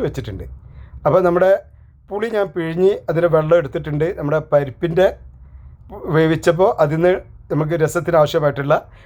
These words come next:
പരിപ്പിൻ്റെ വെള്ളം കൂടി ഞാനിവിടെ മുക്കി വെച്ചിട്ടുണ്ട്. ഇത്രയും സാധനങ്ങളാണ് നമ്മൾക്ക് വേണ്ടത്.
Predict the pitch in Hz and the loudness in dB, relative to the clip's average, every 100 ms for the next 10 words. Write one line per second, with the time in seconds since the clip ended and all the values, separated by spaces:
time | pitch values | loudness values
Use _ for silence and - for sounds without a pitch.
0 | - - 151 143 180 180 151 151 170 147 | -4 -2 -2 -2 0 2 2 2 2 0
1 | 147 143 135 139 151 - - - - - | -6 -6 -6 -2 -4 -4 -12 -20 -20 -10
2 | 180 156 220 151 131 117 113 - - - | -8 -2 0 0 -2 -6 -8 -8 -16 -20
3 | - - - - - - - - - - | -20 -20 -20 -20 -20 -20 -20 -20 -20 -10
4 | 156 175 202 185 160 165 160 151 165 143 | -4 4 4 4 2 2 -2 -2 -2 -4
5 | 143 165 120 101 | -2 -4 -4 -8